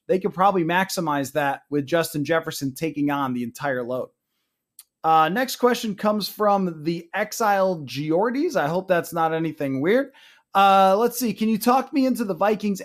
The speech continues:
actually taking advantage of the rookie scale Q B?" So they do have this problem that if they draft a quarterback this year, that next year, assuming Kirk Cousins leaves, that,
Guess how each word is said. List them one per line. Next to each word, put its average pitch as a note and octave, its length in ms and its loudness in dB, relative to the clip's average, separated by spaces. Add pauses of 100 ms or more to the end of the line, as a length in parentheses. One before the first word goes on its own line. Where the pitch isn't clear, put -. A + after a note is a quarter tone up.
actually A3+ 500 -2
taking G#3 440 -2
advantage F3+ 520 -2
of F3+ 100 -8
the F#3+ 100 -2
rookie E3 380 -4
scale C#3+ 400 -2
Q D3 240 -4
B?" G#3 300 2 (380)
So C4 280 6
they B3 180 6
do D#4 220 -2
have C#4+ 240 0
this B3 200 -4
problem E3+ 800 -6 (240)
that E3 280 -4
if F3+ 200 -12
they D#3+ 180 -4
draft F#3+ 460 -6
a A#3+ 40 -10
quarterback F#3 680 -4
this D#3+ 240 -8
year, B2 340 -12 (920)
that D#3+ 300 0
next A#3+ 380 -2
year, D3+ 380 -6 (320)
assuming A3+ 560 -2
Kirk G#3 280 -2
Cousins F3 460 -4
leaves, D#3 600 -6 (340)
that, E3+ 520 2